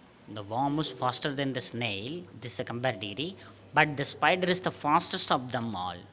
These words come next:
The plus adjective plus E S T. The spider is fastest them, fastest of them all. Okay. I hope that you have understood well. Another one example I have given. The yellow butterfly is prettier than the blue butterfly.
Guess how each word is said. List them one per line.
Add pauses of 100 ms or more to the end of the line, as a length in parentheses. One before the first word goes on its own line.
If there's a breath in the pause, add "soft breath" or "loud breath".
(300)
The
plus
adjective
plus
E
S
T. (420 loud breath)
The
spider
is (300 loud breath)
fastest
them,
fastest
of
them (300)
all. (1200)
Okay. (640 loud breath)
I
hope
that
you
have
understood
well. (560 loud breath)
Another
one
example
I
have
given.
The
yellow
butterfly
is
prettier
than
the
blue
butterfly.